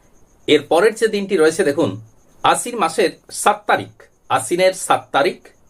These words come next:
চব্বিশে সেপ্টেম্বর, সেভেন্থ আশ্বিন, টোয়েন্টি ফোর্থ সেপ্টেম্বর, বুধবার। এদিন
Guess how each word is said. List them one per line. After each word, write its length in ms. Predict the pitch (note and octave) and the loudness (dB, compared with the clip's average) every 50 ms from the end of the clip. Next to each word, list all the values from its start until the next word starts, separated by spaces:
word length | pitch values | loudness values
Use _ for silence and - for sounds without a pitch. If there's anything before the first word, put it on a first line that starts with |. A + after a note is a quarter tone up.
| _ - | _ 2
চব্বিশে 400 | - D#3+ D#3 D#3+ G3+ G3+ - - | 2 2 2 2 -2 -4 -4 -2
সেপ্টেম্বর, 440 | - - - - D#3 B2+ G#2+ - - - - _ _ _ _ _ _ _ _ - - _ _ | -2 -2 -2 0 -2 -2 -2 -4 -8 -10 -18 _ _ _ _ _ _ _ _ -20 -20 _ _
সেভেন্থ 420 | - - - D3 C#3 F#3+ G3+ G3+ - - | -6 0 0 2 2 2 -2 -2 -4 -8
আশ্বিন, 380 | A#2 A2+ - - F#3+ A#3 G4+ - _ _ _ _ - | -8 -6 -2 -2 -2 -4 -4 -10 _ _ _ _ 0
টোয়েন্টি 240 | D3+ E3 D#3+ D#3+ F3+ | 2 2 2 0 -2
ফোর্থ 280 | F3 - G3 A#3+ A#3+ - - _ _ - | 0 2 2 2 2 -2 -20 _ _ -12
সেপ্টেম্বর, 480 | - - - F#3+ F#3 - A#2+ G2 D#2+ - - _ _ _ _ _ _ _ _ _ _ _ _ _ _ _ _ _ _ - A2 | -4 0 0 0 2 0 -2 -2 -4 -8 -10 _ _ _ _ _ _ _ _ _ _ _ _ _ _ _ _ _ _ -2 2
বুধবার। 340 | C3+ G3+ G3+ - G#2 - - - _ _ _ _ _ _ _ _ _ | 4 4 4 4 -2 -4 -6 -10 _ _ _ _ _ _ _ _ _
এদিন 320 | - D3 F3 A3+ G3 E3+ | 0 0 2 2 0 -2